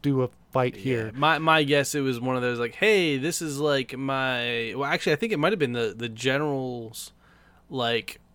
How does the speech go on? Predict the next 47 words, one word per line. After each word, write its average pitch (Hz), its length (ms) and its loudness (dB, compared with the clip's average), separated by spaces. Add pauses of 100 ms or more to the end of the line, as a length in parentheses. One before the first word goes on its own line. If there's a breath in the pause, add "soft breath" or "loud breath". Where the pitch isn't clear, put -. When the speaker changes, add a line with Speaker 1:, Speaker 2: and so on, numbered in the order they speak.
(180)
Speaker 2:
own 135 360 0
special, 120 760 0
like, 123 240 -4
mansion 127 480 2
in 123 80 -2
the 123 80 -2
desert 120 320 0
type 131 160 4
Speaker 1:
I, 117 60 -4
Speaker 2:
deal. 147 340 2
Speaker 1:
I 110 60 -2
Speaker 2:
The 123 160 -2
one 139 200 2
Speaker 1:
guess. 139 40 2
Speaker 2:
general, 147 180 0
'cause 143 160 2
he, 147 140 0
'cause 160 200 2
he 190 140 2
says 185 220 0
something 180 160 -2
about 147 160 2
getting 147 140 -2
a 135 40 -2
drink 135 240 2
and 127 100 -4
taking 127 180 -2
it 113 60 -6
to 127 60 -8
his 113 100 -4
private 117 320 -2
quarters. 107 360 -8
So 127 100 -4
he, 120 80 -2
like, 123 120 0
Speaker 1:
That's - 40 -12
Speaker 2:
he 139 140 2
Speaker 1:
true. 123 80 -2
Speaker 2:
had 139 180 4
his 123 180 0
own 123 540 -4
room 123 320 -2
there 107 340 -10
or - 40 4
Speaker 1:
Either 165 220 8
Speaker 2:
something. 123 120 2
Speaker 1:
way, 113 300 -2